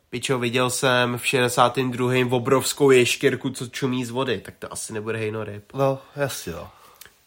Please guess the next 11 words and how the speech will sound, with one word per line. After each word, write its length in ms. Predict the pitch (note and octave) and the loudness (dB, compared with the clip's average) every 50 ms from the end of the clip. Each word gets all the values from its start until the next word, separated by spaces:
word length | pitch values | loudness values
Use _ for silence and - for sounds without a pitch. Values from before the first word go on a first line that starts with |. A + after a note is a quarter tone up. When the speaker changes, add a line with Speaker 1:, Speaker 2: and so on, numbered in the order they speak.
| - | 0
Speaker 1:
A 420 | A2+ A#2 A#2 A#2 A#2 A#2+ A#2 - - _ _ _ _ _ _ _ _ _ _ _ _ _ _ _ _ _ _ - | 2 4 6 6 4 4 2 -2 -10 _ _ _ _ _ _ _ _ _ _ _ _ _ _ _ _ _ _ -6
jako 500 | C3+ C3+ A#2 D#3 D#3+ D#3 D3 C3+ A#2+ G#2+ G#2 | -6 -6 -2 2 4 4 4 4 2 0 -4
další 460 | A2 A2+ - C3 C#3 C3+ - - D#3 C#3+ | -4 2 4 4 4 4 2 0 -2 0
teorie, 840 | - D3+ C3 C3 C3+ C#3 C3+ C3+ C3+ C3 B2+ B2+ B2+ C3+ D3 C#3+ - - _ - | 2 2 4 6 6 4 4 4 4 4 2 2 2 0 -2 -4 -6 -16 _ -12
tu, 140 | - C3+ C3+ | -10 -10 -8
tu 140 | C3 - - C3+ - - | 2 4 6 6 6 4
si 80 | - C#3+ | 2 2
vymyslel 460 | C3+ C3+ C#3 C#3 C#3 - D3+ D3 C#3+ | 2 4 2 2 2 2 2 2 4
nějaký. 600 | C#3 C3+ C3+ C3 - - E3 E3+ E3+ F3 E3+ - _ _ _ _ _ _ - - - - - - - - _ _ _ _ _ - - | 4 4 2 0 0 -2 -2 -2 -2 -2 -4 -8 _ _ _ _ _ _ -20 -20 -20 -20 -20 -20 -20 -20 _ _ _ _ _ -8 -4
Eh, 460 | A#2 A#2+ A#2+ A#2 A#2+ A#2+ A#2 A#2 A#2 - - _ _ _ _ _ _ _ _ _ _ _ _ _ _ _ _ _ _ _ _ _ _ _ - | -2 0 2 2 2 2 2 2 0 -2 -6 _ _ _ _ _ _ _ _ _ _ _ _ _ _ _ _ _ _ _ _ _ _ _ -2
jo, 540 | C3+ C3+ C#3 C#3+ C#3 C3+ B2+ A#2+ A2 G2+ | 4 8 8 10 10 8 6 4 2 0